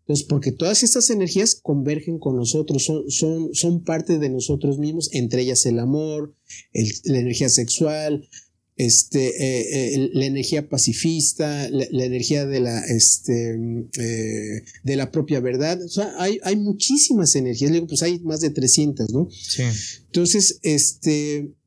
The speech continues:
Speaker 1: eh, Albert Einstein, pues primero que nada expone que la, que el amor es la energía más poderosa del universo.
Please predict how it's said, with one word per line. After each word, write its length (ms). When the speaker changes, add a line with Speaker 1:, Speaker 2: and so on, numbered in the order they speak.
Speaker 1:
eh, 720
Albert 380
Einstein, 520
pues 140
primero 340
que 120
nada 180
expone 720
que 200
la, 180
que 220
el 80
amor 340
es 180
la 80
energía 340
más 200
poderosa 800
del 440
universo. 680